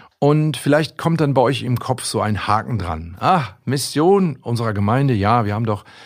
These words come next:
Missionare in Südostasien, in Südamerika, wir haben eine Mission nah in, im Sudan oder in Sibirien. Ja, das haben wir getan. Wir sind zu allen Völkern gegangen, jedenfalls in den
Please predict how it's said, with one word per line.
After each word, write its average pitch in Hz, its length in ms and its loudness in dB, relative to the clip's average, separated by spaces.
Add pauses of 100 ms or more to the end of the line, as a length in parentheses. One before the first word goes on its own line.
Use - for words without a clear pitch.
(220)
Missionare 117 580 0
in 107 80 0
Südostasien, 110 840 -2
in 101 160 -2
Südamerika, 98 960 -2 (400)
wir 107 100 -2
haben 110 420 0
eine 98 200 -2
Mission 98 500 -2 (320)
nah 107 380 0
in, 92 460 -4 (120)
im 104 160 -2
Sudan 117 480 2
oder 98 160 0
in 95 140 -4
Sibirien. 101 720 -2 (680)
Ja, 156 160 4
das 147 140 0
haben 117 140 2
wir 104 40 -2
getan. 92 360 -6
Wir 85 80 -12
sind 107 160 -6
zu 95 100 -10
allen 92 200 -6
Völkern 104 380 -6
gegangen, 90 320 -4
jedenfalls 92 440 -8
in - 120 -8
den 85 300 -6